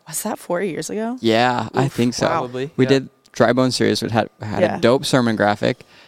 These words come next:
Speaker 2: And
Speaker 1: That
Speaker 2: then
Speaker 1: was a good graphic.
Speaker 2: we did Rattle every single week.
Speaker 1: Mm-hmm.
Speaker 3: Yep.
Speaker 2: And I remember I sat right back there, a couple rows from the back,
Speaker 3: Mm-hmm.
Speaker 2: every week. And that was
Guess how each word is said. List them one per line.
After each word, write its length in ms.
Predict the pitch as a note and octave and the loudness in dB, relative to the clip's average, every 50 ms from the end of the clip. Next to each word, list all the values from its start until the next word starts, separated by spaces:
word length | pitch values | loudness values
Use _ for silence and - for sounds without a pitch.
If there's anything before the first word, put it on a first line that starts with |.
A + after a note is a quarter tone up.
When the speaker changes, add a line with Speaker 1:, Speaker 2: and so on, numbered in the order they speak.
| _ _ - | _ _ -2
Speaker 2:
And 180 | - A#2 A#2+ A#2 | 0 2 4 4
Speaker 1:
That 40 | A#2 | 4
Speaker 2:
then 340 | A2+ A2+ A2+ A2 A2 G#2+ | 4 4 2 2 2 0
Speaker 1:
was 100 | G#2 - | -2 -4
a 40 | - | -8
good 140 | - - - | -10 -12 -14
graphic. 280 | - - - - - A#2+ | -14 -16 -16 -8 -2 2
Speaker 2:
we 100 | B2 A#2+ | 4 4
did 160 | C3 B2+ A2 | 4 4 4
Rattle 320 | A#2 A2 B2+ C3 G#2+ E2+ E2 | 4 4 4 4 2 0 0
every 180 | G2 G#2 A2 - | 0 0 0 0
single 260 | - B2+ B2 A#2+ A#2+ | 2 2 2 2 4
week. 180 | D3 F3 F#3 | 2 2 0
Speaker 1:
Mm-hmm. 160 | F3 F3+ - B2+ | -2 -6 -6 -6
Speaker 3:
Yep. 180 | C3 - - _ _ _ _ _ _ _ | -6 -6 -6 _ _ _ _ _ _ _
Speaker 2:
And 100 | - A#2 | 2 2
I 60 | A#2 A#2 | 4 4
remember 260 | B2 B2 A2+ G2+ F2+ | 2 2 0 2 2
I 120 | F#2 A2+ | 2 2
sat 280 | A#2+ - - A2 G2 F2+ | 2 2 2 2 2 2
right 300 | F#2 G2 G2+ A2+ C3 - | 2 4 4 4 4 4
back 240 | - D3+ E3 - - | 2 2 2 0 0
there, 320 | - B2+ A2+ A2 A2 A2 | 2 4 4 4 4 2
a 100 | A2+ B2+ C3 B2+ - _ _ _ _ _ _ _ _ _ _ | 0 -4 -8 -12 -16 _ _ _ _ _ _ _ _ _ _
couple 260 | - C3 - - B2+ | -4 -2 -2 0 0
rows 280 | B2 B2+ B2+ C3 C3 - | 2 4 4 2 2 0
from 160 | - C#3+ C#3+ | 0 0 0
the 80 | C#3 C3 | 2 4
back, 320 | B2+ A#2 G#2+ A2 B2+ - | 4 2 2 0 -2 -6
Speaker 3:
Mm-hmm. 260 | B2+ B2+ B2+ A#2+ A#2+ A#2+ - _ _ _ _ | -10 -16 -16 -16 -18 -18 -20 _ _ _ _
Speaker 2:
every 280 | - - A2+ A#2 C3 C3 | 0 0 2 4 4 4
week. 400 | C3 C3 A2+ - - - - - _ _ _ _ _ _ _ _ _ _ - | 4 4 2 0 -4 -10 -18 -20 _ _ _ _ _ _ _ _ _ _ -2
And 240 | - A#2+ B2 B2 B2+ | 2 2 4 4 4
that 120 | B2 A2 G2+ | 4 4 2
was 300 | C3 B2+ - - - | 2 2 0 -2 -6